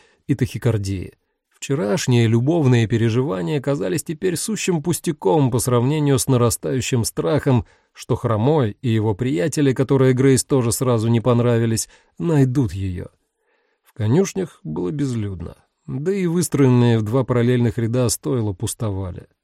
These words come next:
Тишину только изредка нарушало приглушённое конское ржание.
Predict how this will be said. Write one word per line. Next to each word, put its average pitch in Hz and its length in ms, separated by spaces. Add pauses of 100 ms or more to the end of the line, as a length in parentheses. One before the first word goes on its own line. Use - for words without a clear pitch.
(200)
Тишину 185 540
только 147 300
изредка 147 580
нарушало 127 520
приглушённое 147 760
конское 113 460
ржание. 92 540